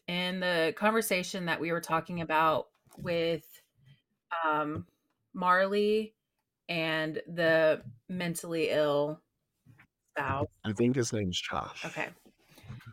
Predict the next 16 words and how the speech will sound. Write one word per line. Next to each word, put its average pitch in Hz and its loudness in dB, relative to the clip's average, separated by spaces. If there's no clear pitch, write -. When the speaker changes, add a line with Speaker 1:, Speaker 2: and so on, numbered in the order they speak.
Speaker 1:
So 165 4
it's 202 4
important 208 2
to 269 -2
know 170 4
that 170 0
you 247 2
can 190 0
love 139 2
<laughs> - -
somebody 170 4
that 160 0
has 160 2
a 151 0
mental 147 -4
illness. 131 -6